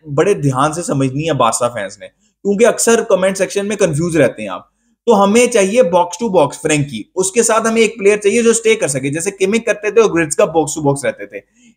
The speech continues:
इसलिए मैं अक्सर कहता हूं कि जुबिमेंडी पहली चॉइस पॉसिबल नहीं, लबोटका सेकंड चॉइस पॉसिबल नहीं,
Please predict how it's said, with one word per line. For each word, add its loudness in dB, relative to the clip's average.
इसलिए 4
मैं 2
अक्सर 2
कहता 0
हूं 0
कि 6
जुबिमेंडी 2
पहली 0
चॉइस 0
पॉसिबल 2
नहीं, -6
लबोटका 4
सेकंड -4
चॉइस -2
पॉसिबल -4
नहीं, -12